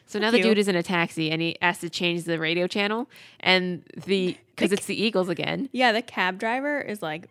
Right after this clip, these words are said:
Speaker 2: very
Speaker 1: Personally offended by this.
Speaker 2: Yeah, he is just already, like, super angry.
Speaker 1: Yeah, so he drags, he pulls over, drags the dude out of the car and drives off. So I guess he didn't want his fare.
Speaker 2: 'Cause they start fighting with each other.
Speaker 1: For what?
Speaker 2: And this guy's like, "I will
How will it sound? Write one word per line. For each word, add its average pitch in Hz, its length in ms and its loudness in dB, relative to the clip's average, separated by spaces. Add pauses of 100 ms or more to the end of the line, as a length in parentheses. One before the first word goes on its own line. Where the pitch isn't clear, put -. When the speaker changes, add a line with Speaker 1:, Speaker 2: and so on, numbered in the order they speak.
(100)
Speaker 2:
very 170 580 -4
Speaker 1:
Personally 214 340 -2
offended 170 280 -2
by 165 120 2
this. 190 160 -2
Speaker 2:
Yeah, 220 200 2
he 233 320 -8
is 233 120 -6
just - 300 -10 (440)
already, 175 320 -4
like, 165 180 -10
super - 240 -10
angry. 170 500 -10
Speaker 1:
Yeah, 175 220 2
so 196 160 -2
he 226 140 0
drags, 214 640 -2
he 214 120 -2
pulls 226 220 2
over, 180 220 4
drags 175 320 2
the 190 80 -4
dude 175 180 2
out 170 160 6
of 170 80 0
the 170 60 -6
car 165 120 -2
and 165 80 0
drives 160 280 0
off. 160 200 -4
So 175 140 -4
I 156 40 -2
guess 165 180 -4
he 165 40 -6
didn't 165 160 -4
want 160 140 -2
his 151 120 -8
fare. 165 280 -2 (300)
Speaker 2:
'Cause 370 160 -2
they 359 120 0
start - 300 -2
fighting 330 420 0
with 196 140 -2
each 185 220 -4
other. 185 360 -2
Speaker 1:
For 392 140 2
what? 185 320 6
Speaker 2:
And 285 140 0
this 277 100 -2
guy's 311 220 -2
like, 269 100 -8
"I 233 80 -4
will 262 160 -10